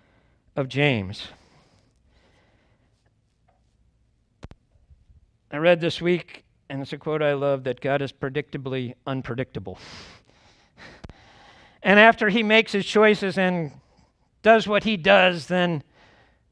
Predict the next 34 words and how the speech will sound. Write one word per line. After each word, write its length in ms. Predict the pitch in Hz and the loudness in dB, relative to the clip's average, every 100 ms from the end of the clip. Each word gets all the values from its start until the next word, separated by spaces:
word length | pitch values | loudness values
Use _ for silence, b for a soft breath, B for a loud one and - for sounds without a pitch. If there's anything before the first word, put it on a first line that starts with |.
| _ _ | _ _
he 80 | 160 | -4
doesn't 240 | 170 156 | -2 -2
really 240 | 151 147 | 0 2
open 360 | 151 151 151 135 | 2 0 -8 -8
himself 440 | - 139 160 135 | -10 -6 -2 0
up 160 | 143 135 | 0 -2
for 100 | 131 | -8
interviews 500 | 131 147 135 127 123 | -6 -6 -4 -6 -6
and 120 | 123 | -4
questions 480 | - 143 - 131 113 | -2 -2 -4 -10 -10
<laughs> 20 | |
as 100 | - | -10
to 100 | - | -8
why 200 | 127 139 | -2 -2
he 280 | - 156 175 | 0 -4 -4
did 320 | 139 156 127 - b b b b b b b b _ | -2 -2 -2 -6 b b b b b b b b _
what 160 | 143 139 | -4 -4
he 80 | |
did. 360 | 135 151 120 95 b b b b b b b b b | -2 0 0 -2 b b b b b b b b b
And 140 | - 208 | 0 4
when 160 | 226 | 4
we 100 | 226 | 4
find 380 | - 226 269 262 | 4 6 6 6
ourselves 420 | 226 220 220 190 | 2 4 4 4
in 140 | 208 208 | -2 0
one 120 | 208 | 2
of 80 | 196 | 2
those 240 | 196 160 - | 2 0 -8
tough 360 | - 240 - - | 4 4 4 -2
places 560 | 202 190 - 185 165 | 2 2 0 -6 -4
where 220 | 160 180 | 0 2
we 160 | 180 185 | 2 0
wanted 500 | 175 208 269 269 202 | 2 4 6 4 4
God 380 | 196 185 180 | 6 6 4